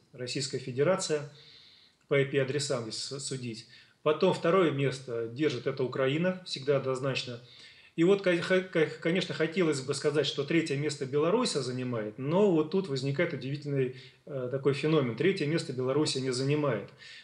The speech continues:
Э, там может быть Чехия, Словакия, Германия, Франция, Италия, Испания,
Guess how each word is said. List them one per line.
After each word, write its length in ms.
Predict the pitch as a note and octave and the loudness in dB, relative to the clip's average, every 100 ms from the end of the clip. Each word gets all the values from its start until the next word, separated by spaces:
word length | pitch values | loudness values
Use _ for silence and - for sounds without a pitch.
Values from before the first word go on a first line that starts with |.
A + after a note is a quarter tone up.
| _ | _
Э, 340 | C#3 B2 A#2+ A#2 | -8 -4 -2 0
там 240 | E3+ D#3 | 2 2
может 360 | C#3+ D3+ C3+ B2 | 4 4 4 2
быть 140 | C3 | -2
Чехия, 500 | - F#3 G3 - D3 | 0 2 0 0 -2
Словакия, 580 | C3+ C3+ C3 E3+ E3 B2 | -2 0 2 2 2 -2
Германия, 800 | A2 C3 F3 B2+ C3+ D#3 B2 G#2+ | -2 2 2 2 2 2 0 -6
Франция, 560 | - B2+ D3+ C#3 C#3 A#2+ | -6 0 0 0 -4 -6
Италия, 320 | C3 A#2+ A#2 | -4 -4 -4
Испания, 580 | - - G3+ G#3+ C3+ | -6 0 2 2 -2